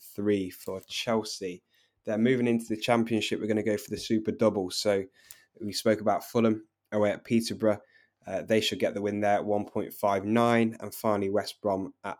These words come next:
home to Middlesbrough. West Brom priced at one point eight seven. Uh, ten pounds example stake returns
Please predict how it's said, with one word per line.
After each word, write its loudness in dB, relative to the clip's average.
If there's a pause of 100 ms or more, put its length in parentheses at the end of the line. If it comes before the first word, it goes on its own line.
(100)
home -2 (100)
to -6
Middlesbrough. 0
West -2
Brom 2 (400)
priced -2
at -8
one -6 (120)
point -6 (480)
eight 0 (100)
seven. 2 (180)
Uh, 0
ten 0
pounds 2
example 0
stake 2
returns 0